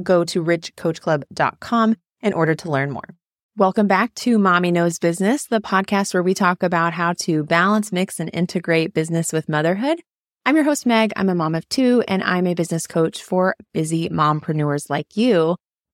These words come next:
And in this episode, we're gonna be going through all of the details, everything you need to know about my brand new program,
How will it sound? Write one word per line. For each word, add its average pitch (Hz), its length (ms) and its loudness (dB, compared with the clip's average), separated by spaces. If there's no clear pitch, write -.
And 175 380 0
in 190 140 -2
this 214 180 0
episode, 339 460 0
we're 247 80 0
gonna 269 160 0
be 240 180 -2
going 202 240 2
through 196 260 -2
all 202 640 4
of 220 120 -2
the 226 80 2
details, 160 480 0
everything 233 360 0
you 285 60 0
need 285 200 -2
to 349 100 0
know 165 320 4
about 170 260 0
my 165 140 0
brand 151 240 -2
new 190 100 0
program, 151 500 -2